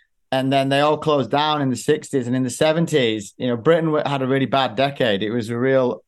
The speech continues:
like, urban decline. The town where they lived was a real ghetto. You know, it really went, um, all the industry left, and it was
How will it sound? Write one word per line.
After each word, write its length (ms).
like, 260
urban 400
decline. 680
The 80
town 400
where 160
they 280
lived 280
was 180
a 60
real 400
ghetto. 340
You 140
know, 360
it 180
really 240
went, 440
um, 320
all 160
the 100
industry 380
left, 500
and 140
it 80
was 240